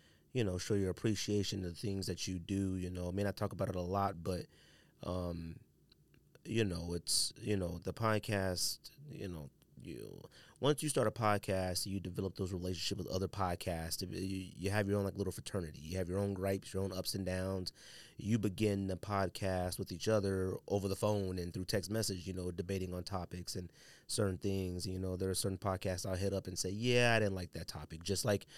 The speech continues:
you guys and a lot of people do with our podcast. But, you know, like I said, man, I wanna give a special shout out to my homie Mike, man. Keep your head up, man. And, uh, you know, my wife and I got you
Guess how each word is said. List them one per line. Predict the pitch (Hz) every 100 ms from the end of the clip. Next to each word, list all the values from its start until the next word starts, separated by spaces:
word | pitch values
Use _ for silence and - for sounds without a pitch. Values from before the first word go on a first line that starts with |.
| - -
you | - 107
guys | 107 101 101 101
and | 98
a |
lot | 98 98
of |
people | 101 104
do | 90 104
with | 101
our | 104
podcast. | - 95 85 - 82 82 -
But, | 92
you | 92
know, |
like | 95 98
I |
said, | 98 - 107
man, | 92 92 90 87 - - - - -
I |
wanna | 95 92
give | 90
a |
special | 95 - 101 -
shout | 107 95
out | -
to |
my | 98
homie | 92 101
Mike, | 101 101 101
man. | - 98 101
Keep | 98 -
your | 101
head | 101 104 104
up, | 104
man. | 101 107 107 104 - - - - -
And, | 95 95 92
uh, | 98 98 98
you | 95 107
know, | 101 104 101 -
my | 92
wife | 95 98 101
and | 107
I | 104 101
got | 98 95
you | - 101 98